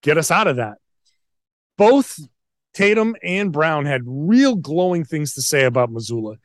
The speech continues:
and not the contrived things. I think you can tell when somebody's saying something contrived,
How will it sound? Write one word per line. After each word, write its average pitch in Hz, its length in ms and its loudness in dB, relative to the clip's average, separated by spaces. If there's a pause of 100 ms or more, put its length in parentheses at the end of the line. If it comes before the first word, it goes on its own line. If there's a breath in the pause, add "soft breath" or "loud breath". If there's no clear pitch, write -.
(340 soft breath)
and 151 500 6 (880)
not 240 540 6 (220)
the 202 120 4
contrived 214 1040 -2
things. 135 380 -2
I 156 60 -6
think 285 240 -2
you 349 60 -2
can 330 180 0
tell 254 380 4
when 190 120 2
somebody's 233 400 -2
saying 208 180 -6
something 170 300 -6
contrived, 139 880 0